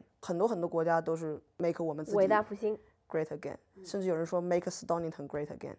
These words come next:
Speaker 2: <laughs>
Speaker 1: What's so good being a great nation?
Speaker 2: Oh, well，他们作为政客，作为一个 ruling party 或者是一个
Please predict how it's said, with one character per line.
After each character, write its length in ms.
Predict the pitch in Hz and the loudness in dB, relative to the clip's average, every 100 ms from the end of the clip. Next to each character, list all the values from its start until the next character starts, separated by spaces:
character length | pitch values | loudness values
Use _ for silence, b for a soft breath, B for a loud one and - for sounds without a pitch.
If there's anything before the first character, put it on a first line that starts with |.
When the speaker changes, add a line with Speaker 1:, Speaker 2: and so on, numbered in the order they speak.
| - | -8
Speaker 2:
<laughs> 220 | 254 - - - _ _ _ - B B _ _ _ _ _ _ | -6 -4 -6 -8 _ _ _ -16 B B _ _ _ _ _ _
Speaker 1:
What's 200 | - 240 | -2 0
so 340 | - 214 220 | 2 4 6
good 400 | 208 185 190 165 - _ _ _ _ - | 4 2 2 0 -6 _ _ _ _ -2
being 180 | 180 | 0
a 40 | 165 | -2
great 300 | - 180 175 | 2 2 2
nation? 420 | 170 160 156 - 123 _ _ _ _ _ _ - | -2 -4 -6 -10 -14 _ _ _ _ _ _ 2
Speaker 2:
Oh, 540 | 349 415 415 403 - - _ _ - | 6 6 4 2 -2 -8 _ _ -4
well， 600 | 269 285 269 285 302 311 | 4 6 8 6 4 2
他 180 | - 381 | 2 4
们 180 | 466 440 | 6 6
作 220 | 415 370 262 | 6 8 10
为 540 | 247 254 277 269 - - | 10 10 8 2 -6 -4
政 320 | 392 381 202 | 0 4 4
客， 320 | 202 220 185 | 2 4 4
作 160 | 180 247 | 8 10
为 140 | 233 | 10
一 160 | 220 214 | 8 6
个 260 | 226 220 185 - - | 8 8 6 -8 -12
ruling 760 | 190 196 226 269 294 302 233 208 | -8 -6 0 2 4 6 4 2
party 500 | 214 185 185 190 156 | 0 2 2 0 -2
或 180 | 190 | 0
者 160 | 185 165 | 0 0
是 220 | - 185 | -2 0
一 140 | 175 175 | 2 2
个 160 | 175 | 0